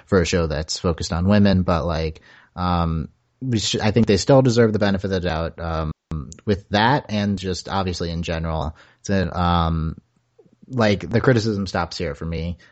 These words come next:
Um, I'm not willing to, to go beyond just talking about how bad of a job they did in this episode. But, uh, like, overall, they've done a lot of very good things with this season.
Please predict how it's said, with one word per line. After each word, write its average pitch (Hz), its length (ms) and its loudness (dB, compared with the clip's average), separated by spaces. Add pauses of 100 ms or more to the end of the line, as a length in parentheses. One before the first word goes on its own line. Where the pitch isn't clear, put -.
(160)
Um, 87 260 -2
I'm 90 100 0
not 92 240 0
willing 87 440 -2
to, 80 680 -4 (880)
to 101 100 -4
go 98 200 4
beyond 82 380 0
just 85 120 -6
talking 87 220 2
about 82 140 0
how 82 100 0
bad 82 160 -2
of 78 60 -4
a 78 40 -8
job 67 200 -6
they 76 100 -10
did 55 100 -10
in - 60 -16
this - 140 -14
episode. - 360 -16
But, 80 260 -6 (320)
uh, 87 480 -2 (380)
like, 113 240 2
overall, 147 380 6
they've 120 160 4
done 113 160 0
a 107 60 -2
lot 104 140 -2
of 92 80 -4
very 95 180 -2
good 90 160 -4
things 90 200 -6
with 82 120 -10
this 85 120 -10
season. 82 520 -8